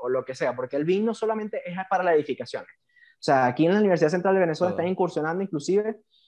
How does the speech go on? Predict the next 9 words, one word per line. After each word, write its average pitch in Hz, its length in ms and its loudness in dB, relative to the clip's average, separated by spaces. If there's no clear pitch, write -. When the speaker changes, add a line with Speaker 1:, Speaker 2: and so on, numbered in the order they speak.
Speaker 1:
en 143 320 -4
plantas 143 300 0
de 175 60 0
tratamiento, 151 920 -2
en 139 160 -10
movimiento 139 640 -4
de 143 120 -2
tierra, 139 720 0
en, 127 260 -16